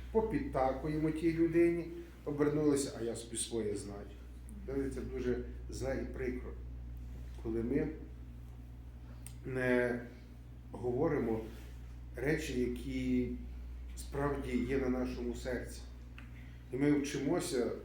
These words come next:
вдягати і носити маски, вчимося бути всім вигідним, підтакувати, навіть якщо ми з тим не погоджуємося. Це є зле. Бо це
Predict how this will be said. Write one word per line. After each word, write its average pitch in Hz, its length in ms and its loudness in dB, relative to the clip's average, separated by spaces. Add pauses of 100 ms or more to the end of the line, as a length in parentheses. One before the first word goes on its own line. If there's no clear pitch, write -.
(120)
вдягати 127 640 4
і 120 40 4
носити 123 420 0
маски, 127 500 0 (1300)
вчимося 143 760 4 (240)
бути 151 240 0
всім 135 540 2 (340)
вигідним, 139 560 4 (720)
підтакувати, 131 760 -2 (800)
навіть 143 280 2
якщо 139 260 -4
ми 139 60 0
з 135 80 -4
тим 139 200 -4
не 131 60 -4
погоджуємося. 113 800 -6 (1600)
Це 156 200 -6
є 139 80 0
зле. 147 360 -2 (1120)
Бо 113 80 -4
це 151 420 4